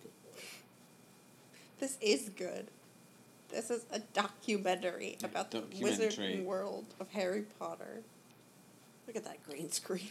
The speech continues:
Speaker 1: Hour fifty-one in. Yeah, it is terrible. Like, they were just in this place, weren't they? In real life. They were in a, on a bit of field at some point,
Speaker 2: Right.
Speaker 1: walking, and then they
Speaker 2: They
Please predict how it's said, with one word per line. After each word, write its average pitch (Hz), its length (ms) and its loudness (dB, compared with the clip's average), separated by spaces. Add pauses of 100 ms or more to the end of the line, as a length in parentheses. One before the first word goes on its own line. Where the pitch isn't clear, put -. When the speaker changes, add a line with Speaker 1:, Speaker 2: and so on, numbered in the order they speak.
Speaker 1:
Hour 113 180 6
fifty-one 98 500 -2
in. 80 160 -4
Yeah, 95 360 4
it 104 80 0
is 156 120 0
terrible. 92 540 0
Like, 107 320 0
they 135 80 4
were 165 220 6
just 151 240 2
in 131 100 4
this 127 140 0
place, 98 420 -2
weren't 110 160 2
they? 147 180 -4 (1600)
In 113 140 -2
real 107 120 4
life. 90 180 0
They 101 80 2
were 101 80 4
in 110 160 2
a, 110 120 0
on 117 140 4
a 107 60 4
bit 107 160 4
of 107 80 2
field 92 400 2
at 85 80 -4
some 95 140 -4
point, 90 340 -4
Speaker 2:
Right. 95 440 -6
Speaker 1:
walking, 92 380 0
and 92 100 -6
then 90 120 -6
they 92 80 -4
Speaker 2:
They 101 60 -4